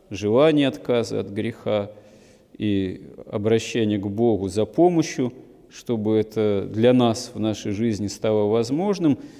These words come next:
это должно быть основание нашей жизни, если мы ее действительно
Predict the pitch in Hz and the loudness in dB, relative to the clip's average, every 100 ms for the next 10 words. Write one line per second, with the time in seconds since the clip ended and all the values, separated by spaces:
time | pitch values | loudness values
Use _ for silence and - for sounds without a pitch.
0 | - - - 120 107 107 98 117 131 104 | -16 -12 -10 -4 0 0 0 -2 -2 -2
1 | 107 - - - 107 - 107 107 117 139 | -6 -8 -18 -10 -10 -4 -2 2 2 4
2 | 135 113 101 - - - _ - 104 110 | 2 0 -2 -8 -20 -20 _ -10 -6 -6
3 | - 110 98 - 98 98 131 170 160 147 | -6 -6 -6 -6 -8 0 2 2 2 2
4 | 135 - - - - 98 - 104 101 107 | 2 -4 -18 -20 -10 -10 -6 -4 0 2
5 | 139 120 104 113 101 95 - 110 113 113 | 4 4 4 2 0 -8 -6 -6 -4 -2
6 | 107 98 | -2 -2